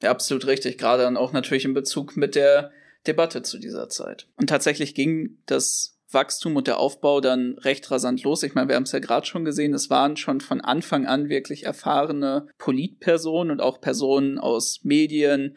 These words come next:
aus, ähm, der Wirtschaft mit dabei. Im Mai zweitausenddreizehn beispielsweise, dann gab es schon alle sechzehn Landesverbände,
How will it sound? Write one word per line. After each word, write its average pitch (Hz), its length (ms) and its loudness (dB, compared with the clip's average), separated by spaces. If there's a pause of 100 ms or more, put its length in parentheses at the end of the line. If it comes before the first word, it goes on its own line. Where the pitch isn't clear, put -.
aus, 123 500 2
ähm, 117 360 0
der 120 160 0
Wirtschaft 156 500 0
mit 147 160 -2
dabei. 151 460 4
Im 123 80 -4
Mai 120 180 4
zweitausenddreizehn 127 920 0
beispielsweise, 117 680 -2
dann 123 240 0
gab 127 220 0
es 135 160 -2
schon 127 380 -2
alle 143 320 4
sechzehn 131 420 -2
Landesverbände, 139 960 -2